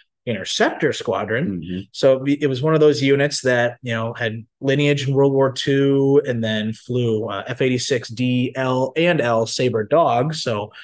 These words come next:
Speaker 1: yeah, you take a, you know, K-, Korean era F eighty-six Sabre, and then you put a big old Snoopy nose radar right in
Speaker 2: You basically change everything but the wings.
Speaker 1: Literally,
Speaker 2: Yeah.
Speaker 1: literally. And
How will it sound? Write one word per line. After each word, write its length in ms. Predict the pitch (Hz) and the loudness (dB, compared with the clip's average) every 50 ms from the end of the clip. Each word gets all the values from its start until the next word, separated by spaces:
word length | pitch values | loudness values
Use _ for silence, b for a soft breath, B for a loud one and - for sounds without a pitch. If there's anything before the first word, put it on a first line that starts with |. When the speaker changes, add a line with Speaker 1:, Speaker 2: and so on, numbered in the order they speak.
| B B B B _ | B B B B _
Speaker 1:
yeah, 280 | - 120 120 123 113 - - | 0 0 0 0 -2 -4 -8
you 80 | 127 | -8
take 300 | 120 - 156 147 143 147 | -2 0 2 2 2 2
a, 340 | 139 123 117 113 110 113 113 - _ _ _ _ _ _ _ - | 2 2 2 2 0 -2 -6 -12 _ _ _ _ _ _ _ -6
you 80 | 110 98 | -6 -6
know, 80 | 95 - _ _ _ _ _ _ _ - | -6 -8 _ _ _ _ _ _ _ -14
K-, 80 | B B B B B _ _ _ - | B B B B B _ _ _ -6
Korean 480 | - 143 139 156 156 160 160 160 156 | -2 2 4 4 6 6 6 4 2
era 420 | 151 151 143 139 139 143 139 139 139 | 2 2 4 6 6 8 6 6 4
F 200 | 135 127 135 - | 2 -2 0 2
eighty-six 520 | 139 139 139 139 - - 143 123 - - - | 2 2 2 0 0 -2 -2 -2 -2 -2 0
Sabre, 520 | 156 135 131 127 113 113 107 104 104 - _ _ _ _ _ _ _ | 2 2 4 2 2 0 0 -2 -4 -6 _ _ _ _ _ _ _
and 120 | - 113 113 | -4 -2 0
then 120 | 113 113 113 | 0 0 0
you 160 | 110 107 107 120 - 135 - | 0 0 -2 -4 -8 -8 -4
put 140 | - 143 127 | -2 0 0
a 40 | |
big 160 | 117 127 147 143 | 2 4 4 4
old 160 | 139 127 117 | 4 2 0
Snoopy 540 | - - - 170 165 170 170 165 170 175 156 | -2 0 2 4 4 4 4 4 2 2 2
nose 400 | 151 147 143 143 143 143 139 127 | 4 4 4 6 6 4 4 2
radar 840 | 131 131 135 135 139 139 131 120 117 117 117 117 113 113 113 123 - | 2 2 2 4 4 4 4 4 4 4 4 4 2 2 0 -4 -6
right 500 | 131 131 131 135 139 139 143 143 143 - _ | -2 -2 0 2 4 4 4 2 0 -6 _
in 100 | 143 123 | -4 -2
Speaker 2:
You 40 | - | 0
basically 400 | 123 127 120 123 - - 117 104 | 0 0 0 -2 -2 -2 -2 -2
change 320 | 101 - 113 104 101 95 | 0 -2 -4 -2 0 0
everything 360 | 101 95 87 85 87 82 82 85 | 0 0 0 0 -2 -4 -6 -8
but 100 | 90 - | -10 -10
the 100 | - 82 | -10 -10
wings. 180 | 85 82 80 95 | -10 -10 -8 -2
Speaker 1:
Literally, 560 | 143 147 160 175 175 160 147 127 110 98 92 | 2 2 4 4 4 4 2 0 -2 -4 -6
Speaker 2:
Yeah. 120 | - - - 147 | -6 -8 -4 2
Speaker 1:
literally. 500 | 143 139 143 131 113 104 95 95 104 - | 4 4 4 4 2 -2 -4 -6 -8 -6
And 460 | 135 139 135 135 127 127 131 131 127 | -4 -2 0 0 0 -2 -4 -4 -6